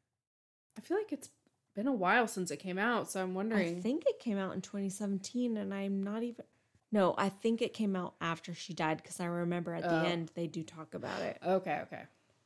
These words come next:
Speaker 2: And speaking of that docuseries, according to them, Jessica Hoopsick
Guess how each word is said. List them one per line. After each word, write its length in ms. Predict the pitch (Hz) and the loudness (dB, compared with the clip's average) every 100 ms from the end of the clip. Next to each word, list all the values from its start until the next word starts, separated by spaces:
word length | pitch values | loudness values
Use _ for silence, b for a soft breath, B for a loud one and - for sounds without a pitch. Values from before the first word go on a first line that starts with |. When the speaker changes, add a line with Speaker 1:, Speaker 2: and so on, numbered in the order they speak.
| _ _ _ _ _ _ _ _ _ - | _ _ _ _ _ _ _ _ _ -2
Speaker 2:
And 180 | 196 185 - - | 0 0 -6 -10
speaking 520 | - 226 202 196 180 | -8 -6 -4 -4 -2
of 380 | 185 180 175 170 | 0 0 0 -4
that 140 | 170 | -8
docuseries, 1040 | - 170 - 175 - 175 175 170 101 170 - - | -6 -8 -8 -10 -8 -6 -4 -4 -4 -4 -8 -6
according 600 | 190 - 214 214 202 190 | -6 0 6 8 8 4
to 120 | 180 | 2
them, 580 | 175 208 214 151 151 180 - _ _ _ _ _ _ - | 4 6 6 4 0 -4 -6 _ _ _ _ _ _ 0
Jessica 500 | 214 214 - 214 208 | 2 2 2 0 2
Hoopsick 600 | 214 - - 170 - | 0 2 -2 0 -2